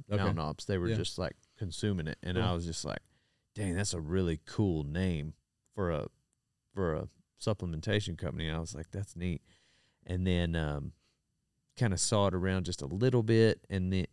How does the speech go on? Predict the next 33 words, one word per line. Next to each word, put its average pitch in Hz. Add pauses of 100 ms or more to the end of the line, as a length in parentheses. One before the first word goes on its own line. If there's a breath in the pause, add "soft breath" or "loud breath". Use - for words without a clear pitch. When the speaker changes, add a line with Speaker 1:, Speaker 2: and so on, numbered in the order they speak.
(880)
Speaker 2:
in, 95
in 104
the 92
rodeo 98
industry, 87
and 90
then, 85 (340)
you 82
know, 78
started 95
running 87
around 82
with 82
Hannah 85
and 73
Jeff. 78
Speaker 1:
Yeah. 92 (440)
Speaker 2:
And 98
then 82
that's 87
when 90
I 80
really 76
got 73 (100)
introduced 76
to 69
it 67 (200)
and, 76
uh, 73 (720)
started 80
using 76
her 71
code. 76